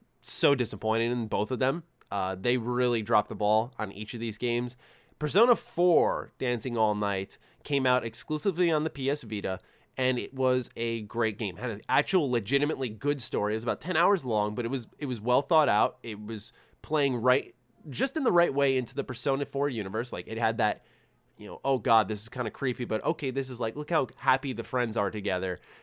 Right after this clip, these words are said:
Um, the investigation team, I should say, rather. Um, it had that feel to it, but then it had, like, a free play and tons of unlocks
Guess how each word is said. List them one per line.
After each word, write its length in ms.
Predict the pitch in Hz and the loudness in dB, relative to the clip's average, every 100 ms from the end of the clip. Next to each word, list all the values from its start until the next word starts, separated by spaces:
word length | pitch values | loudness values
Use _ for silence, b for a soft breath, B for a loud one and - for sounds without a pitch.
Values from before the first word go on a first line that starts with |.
| B | B
Um, 400 | 104 98 95 95 | -2 -2 -2 -4
the 100 | 95 | -4
investigation 640 | 110 117 120 120 107 104 95 | -2 0 -2 -2 -2 -4 -6
team, 160 | 98 | -8
I 80 | 90 | -8
should 160 | 98 - | -10 -8
say, 120 | 95 | -4
rather. 360 | 92 92 95 - b b | -2 -2 -4 -8 b b
Um, 480 | 104 101 101 98 - _ _ _ _ _ | -2 0 -2 -4 -8 _ _ _ _ _
it 140 | 143 143 | -4 4
had 260 | 160 143 | 4 4
that 260 | 123 131 - | 2 0 -2
feel 220 | 160 151 | -2 -2
to 160 | 151 160 | 0 -2
it, 60 | |
but 100 | 139 | 0
then 120 | 131 127 | -2 -2
it 40 | |
had, 120 | 139 | -4
like, 120 | 120 | -4
a 60 | 101 | -8
free 280 | - 143 139 | -10 -6 -6
play 340 | 135 139 131 | -2 0 0
and 100 | 113 | -2
tons 180 | 104 131 | -6 -10
of 100 | 117 - | -8 -4
unlocks 760 | 139 139 127 127 123 123 - | -2 0 4 4 2 -2 -16